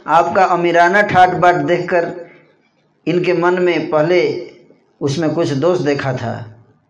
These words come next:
इनके मन ने पहले उसमें कुछ दोष देखा था आपका ठाकुराना ठाट बाट देख के। अब उसका प्रायश्चित इन्होंने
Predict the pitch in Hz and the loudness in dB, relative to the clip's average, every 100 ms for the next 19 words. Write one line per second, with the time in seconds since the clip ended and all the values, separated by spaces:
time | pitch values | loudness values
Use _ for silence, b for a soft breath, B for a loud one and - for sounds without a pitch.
0 | _ _ - 143 147 143 151 151 147 143 | _ _ -4 -2 0 0 0 -2 -2 -2
1 | 151 139 139 131 120 135 135 120 110 110 | -2 -2 -4 -4 -4 -4 -4 -6 -6 -8
2 | 110 113 113 113 - 117 117 123 131 120 | -8 -10 -8 -10 -8 -8 -6 -4 -6 -6
3 | 117 117 117 107 107 - 95 95 - _ | -8 -6 -6 -6 -8 -10 -14 -14 -16 _
4 | _ _ _ _ _ _ _ _ _ _ | _ _ _ _ _ _ _ _ _ _
5 | _ _ _ b b b b b b _ | _ _ _ b b b b b b _
6 | _ _ 170 190 180 131 - - _ _ | _ _ 4 4 2 0 -6 -16 _ _
7 | _ _ _ _ _ _ _ _ _ _ | _ _ _ _ _ _ _ _ _ _
8 | _ _ 151 - 170 170 175 175 202 190 | _ _ -4 -2 -2 4 4 4 0 0
9 | 185 170 185 180 - | 0 0 -2 -2 -6